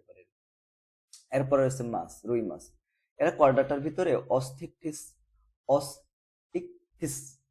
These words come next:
শ্রেণীর ভিতরে পড়ে। স্বাদু পানিতে এদের বসবাস বা বাসস্থান। দেহ সাইক্লয়েড এবং টিনয়েড উভয় ধরনের আইস দ্বারা আবৃত থাকে, আবৃত এবং ফুলকার সাহায্যে এরা চ-, আহ, শ্বাসকার্য চালায়। তো আলহামদুলিল্লাহ, আমরা প্রথম অধ্যায়টা সম্পূর্ণ করে ফেললাম, একদম সম্পূর্ণভাবে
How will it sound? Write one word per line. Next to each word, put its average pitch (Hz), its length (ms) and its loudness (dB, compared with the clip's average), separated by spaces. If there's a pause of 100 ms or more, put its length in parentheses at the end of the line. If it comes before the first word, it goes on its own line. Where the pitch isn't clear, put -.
(360)
শ্রেণীর 135 300 0
ভিতরে 104 260 -4
পড়ে। - 240 -12 (400)
স্বাদু 135 280 2
পানিতে 147 400 2
এদের 135 200 0
বসবাস 123 600 -4
বা 120 120 4
বাসস্থান। 117 580 -6
দেহ 117 180 -6
সাইক্লয়েড 123 760 0
এবং 120 300 -4
টিনয়েড 131 340 -4
উভয় 127 240 -4
ধরনের 131 340 -12
আইস 113 360 -6
দ্বারা 110 160 -4
আবৃত 104 440 -12
থাকে, 135 260 -14 (340)
আবৃত 117 440 -4 (360)
এবং 151 380 0 (140)
ফুলকার 135 400 -4
সাহায্যে 123 400 -6
এরা 127 140 -2
চ-, - 140 -16
আহ, 104 500 -10
শ্বাসকার্য 92 560 -10
চালায়। - 280 -20 (580)
তো 139 60 2
আলহামদুলিল্লাহ, 139 680 6
আমরা 151 240 4
প্রথম 170 420 -2
অধ্যায়টা 160 380 0
সম্পূর্ণ 151 600 -2
করে 107 180 -4
ফেললাম, 101 300 -6
একদম 120 320 -2
সম্পূর্ণভাবে 143 880 -6